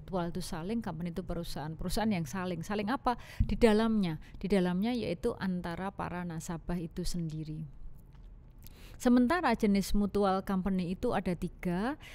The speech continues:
yaitu class mutual, farm mutual, factory mutual, dan general rating mutual.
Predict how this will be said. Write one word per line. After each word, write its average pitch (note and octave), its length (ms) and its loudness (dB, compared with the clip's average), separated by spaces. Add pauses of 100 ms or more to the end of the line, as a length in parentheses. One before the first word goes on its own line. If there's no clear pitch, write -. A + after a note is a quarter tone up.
(120)
yaitu F#3+ 380 2
class F#3 280 -2
mutual, G3+ 720 0
farm F3 380 4
mutual, G3+ 520 -2
factory F3 520 -2
mutual, F3+ 440 -4
dan G3 300 0
general F3+ 380 -2
rating F3+ 760 -2
mutual. F#3+ 520 2